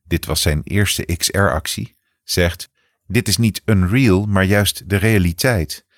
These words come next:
Dit is hoe de wereld is georganiseerd." Pipi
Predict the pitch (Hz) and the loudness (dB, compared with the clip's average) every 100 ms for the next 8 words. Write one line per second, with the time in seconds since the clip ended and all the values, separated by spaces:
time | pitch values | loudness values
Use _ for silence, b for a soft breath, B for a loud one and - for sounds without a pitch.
0 | b - 120 131 170 - 110 92 101 107 | b -2 -2 0 -2 0 2 2 4 2
1 | 98 87 - 67 87 - 87 80 - 92 | 0 -4 -4 -4 -4 -4 -4 -4 -4 -4
2 | 73 - _ _ _ _ _ _ _ _ | -6 -12 _ _ _ _ _ _ _ _
3 | _ _ _ _ _ _ _ 127 - 139 | _ _ _ _ _ _ _ 0 2 0
4 | - | 0